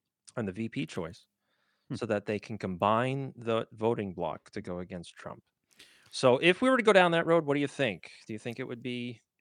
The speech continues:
Speaker 1: Harris Newsom
Speaker 2: Oh, man.
Speaker 1: versus Haley
Speaker 2: Wow.
Speaker 1: DeSantis?
Speaker 2: Well,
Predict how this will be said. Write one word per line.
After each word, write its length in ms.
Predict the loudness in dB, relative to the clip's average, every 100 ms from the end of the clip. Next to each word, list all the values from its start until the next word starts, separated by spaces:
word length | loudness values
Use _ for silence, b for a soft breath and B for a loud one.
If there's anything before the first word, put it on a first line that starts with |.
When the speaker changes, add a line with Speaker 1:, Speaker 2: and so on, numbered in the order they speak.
| _ _ _ _
Speaker 1:
Harris 340 | 0 2 0 -4
Newsom 260 | 0 8
Speaker 2:
Oh, 60 | 8
man. 200 | 10 6
Speaker 1:
versus 560 | 4 -2 -8 -8 -12 -14 -12
Haley 440 | -4 -4 -2 -2
Speaker 2:
Wow. 300 | 0 -2 -4
Speaker 1:
DeSantis? 440 | -8 -8 -8 -2 4
Speaker 2:
Well, 420 | 6 6 2